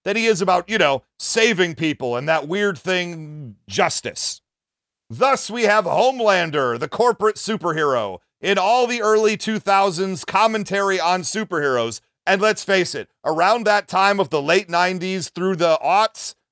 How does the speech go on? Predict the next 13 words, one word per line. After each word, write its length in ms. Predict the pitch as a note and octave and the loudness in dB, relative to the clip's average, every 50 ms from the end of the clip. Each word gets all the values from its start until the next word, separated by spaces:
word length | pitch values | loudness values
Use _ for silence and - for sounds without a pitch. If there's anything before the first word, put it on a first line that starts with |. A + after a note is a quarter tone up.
| _ | _
there 160 | E3 G3 A3+ A#3 | -2 -2 0 0
were 200 | A3 G#3 F#3+ F#3 - | 0 0 0 0 0
a 220 | E3+ F#3+ F#3+ F#3+ | 0 0 2 0
lot 560 | F3 D#3+ D#3+ E3 F3 E3+ D3+ - - - - - _ _ - | 0 0 0 0 0 0 -2 -4 -8 -14 -18 -20 _ _ -2
of 180 | D#3+ D#3+ B2+ | -2 -2 -2
comic 420 | - - F#3+ G3+ A3 A3 A3 G3 - | -4 -2 0 0 2 2 0 0 0
book 200 | G3 G3 F#3+ - | 0 -2 0 -2
send-ups 580 | - - G3+ G3 G3 F3+ E3+ D3 - - - | -2 0 2 2 2 4 2 2 2 0 -6
with 100 | D3 B2 | -10 -10
Supreme 460 | - - D3 A2 - C#3+ C#3+ C3 A#2+ | -8 -10 -10 -8 -8 -6 -6 -6 -6
Power 420 | A2 - E3 F#3+ G#3 G3+ G3+ G3+ F#3 | -4 -2 0 2 2 2 2 0 -2
coming 360 | - F#3 G3+ F#3+ G3 F#3+ F#3+ | 0 0 0 0 0 -2 0
out, 340 | F#3+ F#3+ F#3+ F#3+ F#3 F#3 | 2 2 4 4 2 0